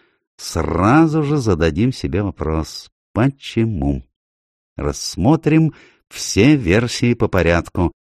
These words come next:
Если миссис Лейднер писала письма сама, задача легко разрешима.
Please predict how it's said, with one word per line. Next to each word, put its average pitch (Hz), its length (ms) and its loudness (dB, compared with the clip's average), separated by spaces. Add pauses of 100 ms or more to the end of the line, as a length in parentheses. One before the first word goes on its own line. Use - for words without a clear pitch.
(160)
Если 113 420 2
миссис 135 460 2
Лейднер 98 600 4
писала 117 560 2
письма 101 400 0
сама, 110 400 2
задача 120 680 0
легко 139 400 0
разрешима. 98 800 0